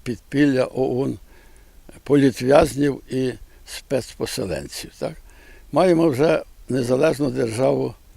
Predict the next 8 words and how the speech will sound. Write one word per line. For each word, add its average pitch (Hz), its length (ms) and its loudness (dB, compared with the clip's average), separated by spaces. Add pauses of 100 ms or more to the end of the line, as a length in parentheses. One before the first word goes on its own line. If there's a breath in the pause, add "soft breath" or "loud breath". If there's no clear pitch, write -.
(340 soft breath)
двадцять 113 440 0
два 104 200 -4
роки. 87 360 -8 (720 soft breath)
Ну, 143 420 0
якось 160 640 -2 (840 loud breath)
не 131 160 2
вих-, 143 300 4
не, 147 500 6